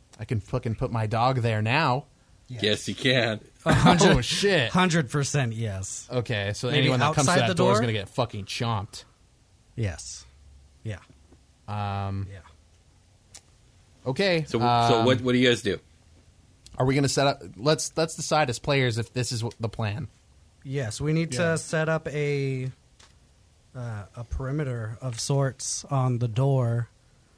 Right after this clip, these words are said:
Speaker 3: I have some ideas. I can, I can conjure animals. I could have us with a guard for an hour, so we have at least, um,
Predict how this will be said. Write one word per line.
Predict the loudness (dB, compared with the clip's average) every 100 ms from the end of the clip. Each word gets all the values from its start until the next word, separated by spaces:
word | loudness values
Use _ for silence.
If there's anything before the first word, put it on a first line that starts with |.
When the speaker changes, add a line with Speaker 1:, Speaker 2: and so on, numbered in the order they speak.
| _ _ _ -2
Speaker 3:
I | 0
have | 0 0
some | 0 0
ideas. | 0 0 0 2 2
I | 0
can, | 2 2 2 0
I | -2
can | -2
conjure | 2 2 2 2
animals. | 2 2 2 2 0 -4 -10 -8
I | -6
could | -2 0
have | 0 0
us | -2 -2 -6 -12 -18 _ _ _ -4
with | -2 0
a | 0
guard | 0 2 0 0
for | 0
an | 2
hour, | 2 2 0 -2 _ _ _ _ _ _ -10
so | 0 2
we | 2
have | 0 0 -2
at | -6
least, | -4 -2 -2 -4 -8 -12 -18 _ _ _ _ _ _ -4
um, | -2 -2 -2 -6